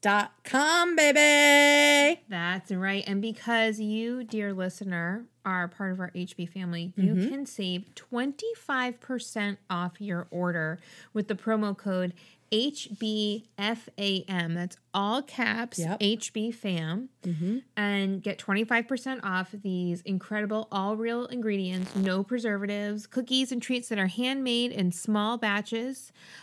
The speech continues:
Speaker 2: Um, it is a small family owned and operated business, woman owned.
Speaker 1: Yeah.
Speaker 2: All the things we love business.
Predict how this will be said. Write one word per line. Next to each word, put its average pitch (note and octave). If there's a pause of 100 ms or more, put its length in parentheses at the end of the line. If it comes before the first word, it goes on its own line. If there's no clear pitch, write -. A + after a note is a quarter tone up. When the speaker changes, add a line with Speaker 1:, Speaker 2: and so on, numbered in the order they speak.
(160)
Speaker 2:
Um, F3+
it G3+
is F#3+
a F#3
small A3+
family A3
owned G#3
and F#3+
operated G3+
business, G#3+
woman G3+
owned. G3+
Speaker 1:
Yeah. F#3+
Speaker 2:
All C4+
the E4+
things D#4
we C#4+
love A3+ (160)
business. F#3+